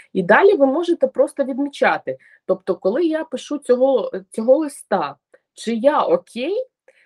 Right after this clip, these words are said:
чи зі мною, чи я не принижую себе, чи я не применшаю, применшую, там, не принижую свою компанію, <laughs> чи я якось, е,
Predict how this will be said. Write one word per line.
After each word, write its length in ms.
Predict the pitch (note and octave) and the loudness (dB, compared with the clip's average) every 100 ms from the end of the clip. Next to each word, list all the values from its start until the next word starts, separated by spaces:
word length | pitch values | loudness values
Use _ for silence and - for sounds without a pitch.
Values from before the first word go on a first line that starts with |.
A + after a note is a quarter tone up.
| _ | _
чи 320 | - B3+ C4 - _ _ _ - | -10 -6 -6 -10 _ _ _ -18
зі 240 | F3 A3+ | -8 -2
мною, 500 | D4 C#4+ A#3+ F3+ D#3+ | 0 6 8 8 6
чи 200 | - A3+ | 0 -12
я 380 | A#3 A#3+ F3+ E3+ | -4 -4 -2 -4
не 260 | F#3+ A3 G#3+ | -6 -8 -8
принижую 680 | G3+ A3 B3+ F#4 C#4 C4+ B3 | -6 -6 -2 -2 -2 -6 -6
себе, 680 | - G3+ F#3 D#3+ D#3 D#3 D#3 | -2 -2 0 -2 -2 -6 -8
чи 160 | - F3 | -4 0
я 200 | G#3 B3+ | 2 2
не 120 | C4 | 2
применшаю, 920 | - A#3 A#3 A#3 - G#3+ B3+ D4 C#4 - _ _ _ | 2 0 0 -4 -2 0 2 2 -2 -8 _ _ _
применшую, 540 | G3+ G#3+ C4 C#4 - G#3 | -4 0 2 0 -6 -2
там, 260 | F#3+ F3 F3 | -2 -2 -4
не 140 | G3 | -4
принижую 440 | A3 B3 C#4+ A#3 | -2 -2 -2 -4
свою 240 | G#3+ G3+ A#3 | -6 -6 -2
компанію, 840 | A#3 A3 - D#3+ E3+ E3 D#3+ D#3+ | -2 -4 2 4 4 2 0 -6
<laughs> 380 | - A3+ A#3+ A3+ _ _ _ _ - | -6 -6 -6 -6 _ _ _ _ -12
чи 120 | C4+ | -8
я 320 | C4+ C4+ C#4 G#3+ | -2 -2 0 -2
якось, 560 | A3 C4 B3+ A#3+ _ - | -2 -4 -4 -8 _ -6
е, 260 | F#3 F3 | -4 -4